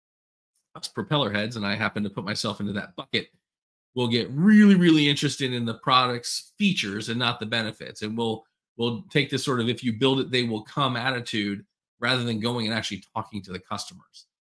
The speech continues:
So it, it really starts first with understanding your customers. Uh, then you have to actually deliver that exceptional service, whatever that happens to be. And, and the way these bullets are aligned, I've got empowering employees last.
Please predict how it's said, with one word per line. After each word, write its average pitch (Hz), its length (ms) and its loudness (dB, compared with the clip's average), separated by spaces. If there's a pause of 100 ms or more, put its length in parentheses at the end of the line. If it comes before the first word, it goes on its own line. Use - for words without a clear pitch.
(120)
So 123 200 -2
it, 113 140 -4
it 120 160 -2
really 170 200 4
starts 135 420 0
first 127 320 -2
with 107 100 -4
understanding 113 500 -2
your 98 100 -4
customers. 95 520 -6 (560)
Uh, 117 160 0 (100)
then 226 260 6
you 156 100 8
have 139 80 4
to 151 100 2
actually 117 400 0
deliver 151 440 4
that 131 120 0
exceptional 139 560 0
service, 113 500 -2
whatever 160 340 0
that 139 160 -6
happens 127 400 -2
to 107 100 -4
be. 101 320 -6
And, 120 160 -6
and 135 320 -6 (100)
the 143 100 -2
way 233 220 0
these 165 300 0
bullets 135 320 2
are 107 320 0
aligned, 120 520 -2
I've 120 120 0
got 139 140 -2
empowering 143 500 -4
employees 117 440 -4
last. 123 500 2